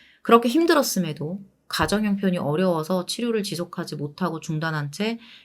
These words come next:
결국 조부모 손에 맡겨져서 성장을 했다고 해요.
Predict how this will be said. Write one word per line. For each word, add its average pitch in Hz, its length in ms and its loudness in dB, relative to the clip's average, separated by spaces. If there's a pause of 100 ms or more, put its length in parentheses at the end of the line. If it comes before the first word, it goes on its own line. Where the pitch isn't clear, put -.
결국 156 400 -2
조부모 190 420 2
손에 156 240 -8
맡겨져서 151 800 -8
성장을 190 420 -4
했다고 180 440 -6
해요. 156 300 -6